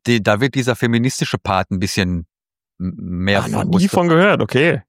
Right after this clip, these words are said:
Speaker 2: Ja, äh, also gibt's nur zu kaufen oder wahrscheinlich zu leihen bei Amazon und Apple T V. Ja, zwei
Speaker 1: Schade.
Speaker 2: Staffeln.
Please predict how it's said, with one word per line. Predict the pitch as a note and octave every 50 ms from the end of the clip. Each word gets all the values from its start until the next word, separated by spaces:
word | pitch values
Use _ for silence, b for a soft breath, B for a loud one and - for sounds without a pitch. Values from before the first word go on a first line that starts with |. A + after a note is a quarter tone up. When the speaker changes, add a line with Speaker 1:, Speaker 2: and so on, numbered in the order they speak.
| -
Speaker 2:
Ja, | - A2+ C3 E3 F3+ D3+ -
äh, | C3+ C#3 D3 D3 D3 D3
also | - B2+ A#2 - B2
gibt's | B2 F#3 F#3+ _ - - - - - - - - - C3+ C3
nur | D3+ D3+ D3+ E3+ F3 F3
zu | - - E3 D#3+ D#3+ D#3 D#3 D#3 - _ _ _ _ _ _ _ _ -
kaufen | - B2 B2 C#3 D#3 C#3+ D3 B2+
oder | A#2+ A#2 A2
wahrscheinlich | A2 G#2 - A#2 B2 B2 -
zu | - -
leihen | A#2 A#2 A2 G#2+ A2+ B2 C3+ C3+ C3+
bei | - A#2+ A#2 A#2 A#2 A#2 -
Amazon | - A#2 A2+ A2+ A2 - - A2+ A2+ A2+
und | G2 F#2+
Apple | G#2+ - A#2 G2
T | G2+ F2+ F2+ F2+ G2+ B2
V. | - _ _ _ _ _ _ _ _ _ _ _ _ _ _ -
Ja, | - B2 G2+ - _ -
zwei | - A#2 A2+ B2+
Speaker 1:
Schade. | - C3+ D3+
Speaker 2:
Staffeln. | - - G2 F#2+ F2+